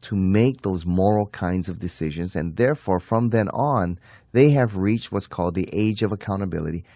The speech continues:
and are accountable for their moral choices.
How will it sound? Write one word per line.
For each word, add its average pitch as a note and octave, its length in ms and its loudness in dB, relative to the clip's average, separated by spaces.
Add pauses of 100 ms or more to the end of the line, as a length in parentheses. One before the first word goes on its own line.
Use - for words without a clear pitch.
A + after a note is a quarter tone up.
(140)
and C#3+ 180 2
are D#3+ 160 2
accountable C#3+ 680 -2 (200)
for A#2+ 500 4
their G2 180 4
moral F2+ 520 2
choices. - 840 -4